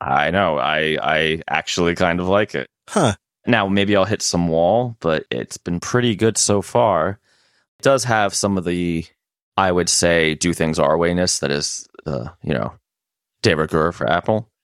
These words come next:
Speaker 1: But especially to get, like, just a quick internal app up, it's definitely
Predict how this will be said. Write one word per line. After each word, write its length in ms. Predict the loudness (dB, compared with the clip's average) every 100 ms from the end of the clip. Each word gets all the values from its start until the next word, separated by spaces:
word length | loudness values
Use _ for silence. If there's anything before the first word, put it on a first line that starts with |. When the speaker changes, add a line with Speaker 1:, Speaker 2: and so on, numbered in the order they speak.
| _ _ _ _ _ _
Speaker 1:
But 160 | -6 -6 _ _ _ -10
especially 360 | -2 0 0
to 80 | 0
get, 160 | 0 2
like, 220 | 0 -2
just 160 | -2 -2
a 80 |
quick 240 | 0 0 0
internal 440 | 0 0 2 2
app 200 | 2 0
up, 200 | -2 -2 -8 -10
it's 360 | -6 -4 -4 -8 _ _ _ 0
definitely 760 | 0 0 -2 0 0 -2 -6